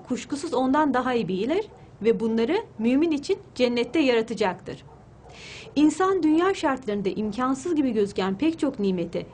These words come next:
ya da hakkında ilim sahibi olmadığı nimetleri cennette Allah'tan isteyebilir. Cennetin eşsiz güzelliklerini tasvir eden bir diğer ayette şöyledir:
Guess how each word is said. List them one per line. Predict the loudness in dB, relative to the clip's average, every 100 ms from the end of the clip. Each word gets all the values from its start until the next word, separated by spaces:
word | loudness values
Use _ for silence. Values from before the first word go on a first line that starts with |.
| -4
ya | 0
da | 0 0
hakkında | -6 -4 -2 0
ilim | 0 0 2 2
sahibi | 2 2 2 2
olmadığı | 2 2 2 2 0 2
nimetleri | 0 0 -2 0 0 2
cennette | 0 0 -4 -2 -2
Allah'tan | 0 -2 -4 -4
isteyebilir. | -4 -2 -2 0 -2 -8 -12 -20 -20 -20 -20 -18 -18 -20 -6
Cennetin | 2 2 4 2 2 -2 -2
eşsiz | -2 0 -2 0
güzelliklerini | 0 0 0 -2 -2 -2 -2
tasvir | -2 -4 -4 -2
eden | 0 0 -4 -2
bir | 0
diğer | 2 2 0
ayette | -2 -2 -2
şöyledir: | -2 2 2 0 -6 -10